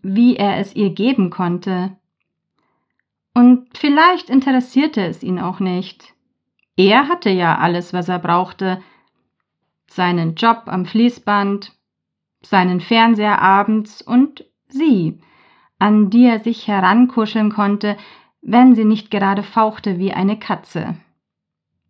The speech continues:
Aber selbst das störte ihn nicht sonderlich. Wenn es ihm zu viel wurde, ging er in die nächste Kneipe und blieb dort bis zum Morgen.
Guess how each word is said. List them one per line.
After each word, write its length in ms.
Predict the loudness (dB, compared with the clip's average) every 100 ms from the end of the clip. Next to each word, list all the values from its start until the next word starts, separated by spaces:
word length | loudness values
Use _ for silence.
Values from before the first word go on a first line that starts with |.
| _ _ _ _ _ _ 0
Aber 400 | 2 6 4 6
selbst 400 | 2 2 -2 0
das 280 | 0 0
störte 440 | -6 -2 -2 -2 -4
ihn 160 | -2
nicht 180 | -4 -6
sonderlich. 680 | -4 -2 0 0 0 -2 -8 -20 _ _ _ _ -6
Wenn 240 | 0 2
es 140 | 2 2
ihm 180 | 0
zu 120 | 0 -4
viel 320 | 0 0 2
wurde, 500 | 2 2 0 -2 -6
ging 320 | -10 -2 2
er 140 | 2 2
in 100 | 2
die 80 |
nächste 360 | 0 -2 -6 -16
Kneipe 600 | -4 0 0 -2 -4 -4
und 240 | -4 -4
blieb 320 | 2 2 0 -4
dort 320 | -4 -4 -6
bis 240 | -10 -8
zum 220 | -2 0
Morgen. 640 | 2 2 0 -2 -4 -6